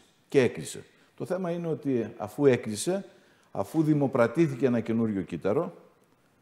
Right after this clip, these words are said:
αυτό το κύτταρο δεν ολοκληρώθηκε ποτέ. Άνοιξε μία χαβούζα, πληρώθηκαν περίπου πεντακόσιες με εξακόσιες χιλιάδες ευρώ. Διεκδικεί από ό,τι γνωρίζω ο εργολάβος διακόσιες πενήντα χιλιάδες ευρώ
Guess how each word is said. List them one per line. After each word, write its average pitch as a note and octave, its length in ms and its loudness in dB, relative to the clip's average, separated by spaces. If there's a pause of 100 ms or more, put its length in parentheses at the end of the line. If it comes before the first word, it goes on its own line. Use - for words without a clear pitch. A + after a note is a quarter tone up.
(340)
αυτό C#3 240 -12
το D#3 100 -6
κύτταρο D3+ 280 4
δεν D3 140 0
ολοκληρώθηκε C#3 540 2
ποτέ. A2+ 380 -2
Άνοιξε B2+ 400 0
μία A2 200 0
χαβούζα, E2 580 -4 (720)
πληρώθηκαν B2 460 -2
περίπου A#2 300 -4
πεντακόσιες G#2 540 -4
με G2 140 -6
εξακόσιες F#2+ 560 -8
χιλιάδες F2 420 -2
ευρώ. F2+ 420 -4 (340)
Διεκδικεί A2+ 640 2
από B2 160 2
ό,τι A2+ 160 -6
γνωρίζω G2+ 720 -2
ο G#2+ 60 -2
εργολάβος F#2+ 680 0 (300)
διακόσιες G2 600 -2
πενήντα G2+ 320 -4
χιλιάδες F#2+ 460 -4
ευρώ F2 460 -2